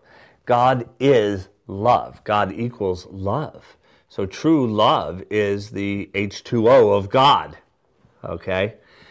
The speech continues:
Uh, the oneness of the Trinity is love, okay?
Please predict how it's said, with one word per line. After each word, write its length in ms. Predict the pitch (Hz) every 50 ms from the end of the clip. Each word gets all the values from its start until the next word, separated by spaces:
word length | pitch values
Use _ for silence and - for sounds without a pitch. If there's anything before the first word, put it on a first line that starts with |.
| _ _ _ -
Uh, 520 | - 92 95 98 95 95 92 92 92 92 90
the 140 | 85 95
oneness 680 | 92 92 104 127 147 156 139 117 107 104 110 - - -
of 160 | 98 92 90
the 80 | 92
Trinity 680 | 92 - - 131 147 160 127 85 87 92 98 113 127 113
is 400 | - - 98 98 104 104 - 110
love, 540 | 110 117 139 180 151 92 78 78 - - _ _ _ _ _ _ _ _ _ _ _ _ _ _ _ _ _ _ -
okay? 420 | - 80 80 - 92 78 71 -